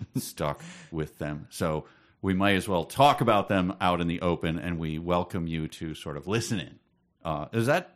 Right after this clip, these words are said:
Speaker 2: sum it up?
Speaker 1: I think that's
Speaker 2: I, I had a
Speaker 1: great.
Speaker 2: lot of, uh, problems getting
Speaker 1: <laughs> There
Speaker 2: through
Speaker 1: was
Speaker 2: that,
Speaker 1: some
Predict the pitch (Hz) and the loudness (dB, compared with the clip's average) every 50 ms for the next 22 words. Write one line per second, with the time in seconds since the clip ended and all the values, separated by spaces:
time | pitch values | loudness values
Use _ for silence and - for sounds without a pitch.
0 | _ _ _ - - - 147 170 175 147 131 - 160 151 - 185 294 440 466 370 | _ _ _ -10 -4 -2 0 2 2 2 6 6 6 6 6 4 2 2 0 0
1 | 339 415 - - 131 - - 180 196 170 170 185 214 208 175 147 127 117 117 117 | 0 -2 -2 -2 2 4 6 6 6 6 6 6 6 6 6 6 6 6 6 4
2 | 113 104 95 90 87 90 85 85 80 - - 127 120 127 131 117 110 101 95 - | 4 2 2 0 -2 0 0 0 -2 -2 0 4 4 6 6 4 2 0 0 0
3 | - 135 113 101 98 92 - 143 143 151 185 107 90 87 87 90 - - - | 2 4 4 4 4 4 4 6 8 8 8 8 8 6 6 6 6 4 2